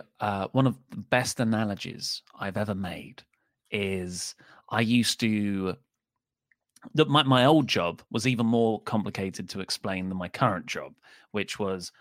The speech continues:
I would be, sit in front of a screen, and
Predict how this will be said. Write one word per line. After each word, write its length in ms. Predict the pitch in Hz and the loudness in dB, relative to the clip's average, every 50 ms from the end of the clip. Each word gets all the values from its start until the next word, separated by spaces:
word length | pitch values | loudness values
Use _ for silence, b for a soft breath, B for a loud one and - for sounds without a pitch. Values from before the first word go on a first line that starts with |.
| b b b | b b b
I 160 | - 113 117 | 2 2 4
would 400 | 113 110 113 110 107 104 92 135 - _ _ _ - - - _ _ | 4 4 4 2 2 2 0 -4 -10 _ _ _ -20 -20 -20 _ _
be, 140 | - 175 160 | -8 -6 -2
sit 220 | 139 - - 247 | -2 2 2 4
in 100 | 214 180 | 2 2
front 160 | - 185 185 170 | 4 4 4 4
of 80 | 135 | 4
a 40 | 135 | 4
screen, 560 | - - - - 226 220 220 220 208 208 202 - B B B B B - | 2 2 2 4 6 6 6 4 2 0 -2 -2 B B B B B 0
and 480 | 131 131 131 127 127 127 127 123 - | 2 4 4 4 4 2 2 0 -2